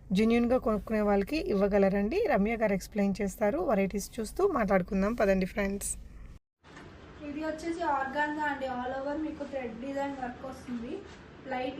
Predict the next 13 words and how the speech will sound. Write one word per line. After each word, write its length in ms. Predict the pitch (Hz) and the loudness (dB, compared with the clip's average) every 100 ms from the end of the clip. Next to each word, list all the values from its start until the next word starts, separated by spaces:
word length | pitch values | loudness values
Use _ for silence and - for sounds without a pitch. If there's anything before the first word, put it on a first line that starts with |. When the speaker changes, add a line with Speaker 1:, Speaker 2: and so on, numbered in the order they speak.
| 285 | -8
Speaker 2:
గ్రీన్ 220 | 302 302 | -8 -6
and 120 | 294 285 | -6 -2
డార్క్ 260 | 254 247 240 254 | -2 -2 -4 -8
గ్రీన్ 240 | 285 285 - | -6 -6 -4
కాంబినేషన్. 720 | 247 233 247 240 208 180 - - - - - 233 | -4 -4 -6 -6 -6 -8 -10 -14 -20 -20 -16 -6
బ్లౌజ్ 340 | 247 247 277 - | -4 -2 -4 -6
హ్యాండ్స్ 280 | 262 269 294 | -8 -8 -8
వచ్చేసి 340 | 285 - 294 302 247 | -10 -10 -10 -8 -6
ఎల్బో 240 | 240 269 269 | -6 -8 -8
వస్తాయి. 420 | - 233 202 285 403 - - - - 247 | -10 -10 -8 -8 -10 -12 -16 -18 -10 -6
And 200 | 254 254 262 247 240 | -4 -4 -2 -4 -4
దీని 220 | 285 294 | -6 -4
గేరా 200 | 302 302 | -2 0